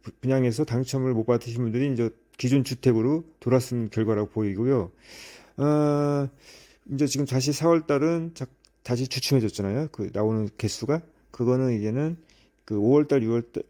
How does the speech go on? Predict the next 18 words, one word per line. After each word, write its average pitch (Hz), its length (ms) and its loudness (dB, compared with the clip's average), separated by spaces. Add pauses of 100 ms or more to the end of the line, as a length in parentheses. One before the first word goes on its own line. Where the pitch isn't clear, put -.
(100)
있을 156 560 -6 (380)
그 110 80 -8
서한과 127 800 2
한신 160 480 -2
분양 104 640 -4
거기가 117 460 0
있기 107 200 -4
때문에 107 480 -2 (360)
이제 107 280 -2 (540)
약간 131 160 -2
또 135 100 -8
다시 156 460 0 (260)
분양으로 135 340 4
돌아선 131 380 2
거죠. 104 220 2
매수세가. 107 680 -2 (800)
그런 131 180 0
상황이고, 131 800 2